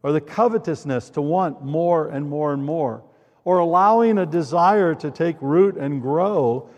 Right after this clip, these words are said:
so that ultimately it overcomes your will. You think, "I need that extra candy bar.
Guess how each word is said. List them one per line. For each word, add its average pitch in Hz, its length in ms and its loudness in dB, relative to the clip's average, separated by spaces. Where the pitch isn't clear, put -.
so 196 260 -2
that 165 200 2
ultimately 180 580 -2
it 160 80 -2
overcomes 185 640 -2
your 185 140 -2
will. 180 520 -4
You 123 100 -14
think, 147 220 -10
"I 147 100 -4
need 156 380 -6
that 123 220 -4
extra 127 340 -12
candy 131 360 -8
bar. 104 400 -10